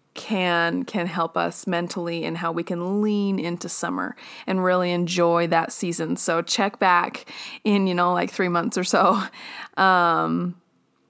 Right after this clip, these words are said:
and we can, and we can talk about summer and if we're, if we're leaning in. Um, anyway, I just thought that, that, I just thought that this was so interesting and so fascinating. And I think that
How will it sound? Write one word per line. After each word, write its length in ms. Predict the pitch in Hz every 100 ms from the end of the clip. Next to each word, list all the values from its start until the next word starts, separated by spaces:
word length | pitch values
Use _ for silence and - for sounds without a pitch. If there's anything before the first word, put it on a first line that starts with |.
| - -
and 440 | 180 175 170 165
we 140 | 165 165
can, 120 | -
and 120 | 170
we 100 | 165
can 140 | 170
talk 180 | 160 170
about 200 | 170 170
summer 300 | - 175 175
and 180 | - 170
if 180 | 165 -
we're, 160 | 170 165
if 180 | 175
we're 120 | 175 170
leaning 420 | 170 170 165 -
in. 340 | - 160 - - - - - - -
Um, 580 | 180 175 180 180 196 190 _ _ _ _ _ _ _ _ -
anyway, 520 | 254 269 170 160 175 _ _ _ -
I 100 | 294
just 220 | 370 -
thought 180 | 294 247
that, 100 | 208
that, 260 | 208 185
I 80 | 226
just 220 | 262 285
thought 180 | 220 185
that 160 | 180 165
this 480 | 185 185 - - - - - - -
was 160 | 233
so 180 | - 240
interesting 600 | 185 175 - - 107 -
and 120 | 180
so 160 | - 233
fascinating. 640 | 202 180 - 170 156 151
And 80 | 156
I 60 |
think 320 | 170 196 190 -
that 260 | 175 -